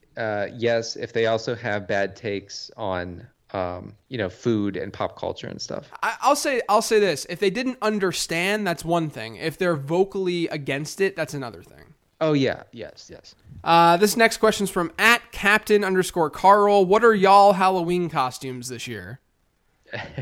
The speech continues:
Speaker 1: Do you wanna,
Speaker 2: Sure,
Speaker 1: do you have one?
Speaker 2: sure. Yeah, we're gonna be, I mean, look, this is the first Halloween for me and my wife with a child. So we're gonna do a, a, a theme,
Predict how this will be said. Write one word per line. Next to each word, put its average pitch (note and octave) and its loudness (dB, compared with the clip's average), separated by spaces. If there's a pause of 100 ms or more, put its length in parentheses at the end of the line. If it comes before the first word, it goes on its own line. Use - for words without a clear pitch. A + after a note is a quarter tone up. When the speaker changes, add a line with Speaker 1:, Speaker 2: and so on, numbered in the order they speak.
(300)
Speaker 1:
Do A#2+ -2
you A2 2
wanna, G2+ -4
Speaker 2:
Sure, A3+ 0
Speaker 1:
do G#3+ 4
you C3+ 0
have A2+ -2
one? B2+ -4
Speaker 2:
sure. F3+ -4
Yeah, E3+ -2
we're F3 -4
gonna F#3 -2
be, F3 0
I F3+ -6
mean, F3 -6
look, E3+ -6
this D3 -12
is D#3 -12
the D#3 -8
first E3 -8
Halloween D#3 -4
for D3 -10
me D3 -6
and C3 -12
my C3+ -8
wife C#3 -6
with C#3 -8
a C3 -14
child. B2+ -2 (460)
So E3+ 0
we're D3 0
gonna D3+ 0
do D3 0
a, B2+ -6
a, A#2+ -12 (240)
a A2+ -8
theme, D#3 -2